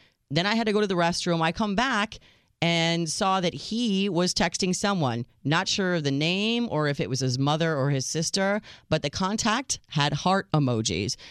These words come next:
So she said, "I don't know if I should continue to date or dump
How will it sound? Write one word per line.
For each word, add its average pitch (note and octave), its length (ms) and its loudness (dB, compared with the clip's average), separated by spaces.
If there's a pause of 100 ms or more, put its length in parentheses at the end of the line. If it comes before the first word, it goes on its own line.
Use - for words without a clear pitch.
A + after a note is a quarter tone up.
(100)
So F3 600 0
she F#3 180 -2
said, F3+ 240 0
"I G3 100 2
don't C#4+ 140 -2
know D4+ 180 0
if C#4+ 80 -4
I A#3 80 2
should G#3 200 0
continue G3+ 420 0
to E3 180 0
date C#3+ 420 0 (440)
or C#3 260 0
dump D#3 320 0